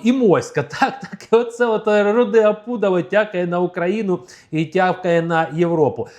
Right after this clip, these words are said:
Тож він сам сказав, що це не остаточний план. В чому тут зараз повна нерозбіріха? І зараз самі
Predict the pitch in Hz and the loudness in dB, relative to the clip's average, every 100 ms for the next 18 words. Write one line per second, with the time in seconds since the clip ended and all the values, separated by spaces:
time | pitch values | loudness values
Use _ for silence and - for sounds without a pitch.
0 | _ 202 190 170 214 269 - 240 180 - | _ 0 0 -2 -4 -4 0 0 0 -4
1 | 185 233 208 165 131 247 240 220 226 196 | 0 0 0 -2 -2 0 0 0 0 -2
2 | 185 170 165 165 165 151 139 135 113 95 | -2 -2 0 0 0 -4 -4 -2 -2 -4
3 | - - _ - 262 330 311 - 269 190 | -20 -20 _ 0 2 2 -2 -2 -4 -4
4 | 123 202 233 226 - - 240 240 226 208 | -2 2 2 2 -2 0 2 2 0 2
5 | 208 175 165 220 214 135 139 139 156 156 | 2 0 0 0 0 -2 -4 -4 -4 0
6 | 233 220 - 196 214 214 - | 2 0 -4 -6 -2 -4 -4